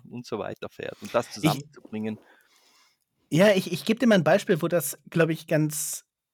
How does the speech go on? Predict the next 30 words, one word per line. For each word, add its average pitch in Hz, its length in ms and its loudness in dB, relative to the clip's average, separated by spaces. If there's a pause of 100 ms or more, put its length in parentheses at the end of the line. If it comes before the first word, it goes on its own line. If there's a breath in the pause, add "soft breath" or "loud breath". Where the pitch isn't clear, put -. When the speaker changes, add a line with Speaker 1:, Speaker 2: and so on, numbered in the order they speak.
(200)
Speaker 2:
ganz 139 180 -2
schön 147 200 0
klar 127 520 0
wird. 87 460 -8 (680 soft breath)
Jetzt 139 160 -4
mal 151 100 4
losgelöst 160 580 4
von 135 140 0
so 117 120 -2
den, 104 360 -4
den 110 240 -6
Kreativitätsmethoden, 127 1400 -4 (120)
Speaker 1:
Mhm. 127 220 -6
Speaker 2:
gibt's 139 200 2
dieses 143 280 -2
Konzept - 680 0
von 135 300 0
Serendipity. 131 880 2
Wir 87 100 -4
haben 135 100 0
da - 80 -2
auch 135 120 -2
mal 160 60 -2
ein 101 120 -4
Video 143 300 -2
zu - 160 -12
gemacht. 101 280 -8
Serendipity 156 560 -2
beschreibt 139 460 -4
einfach, 156 400 -2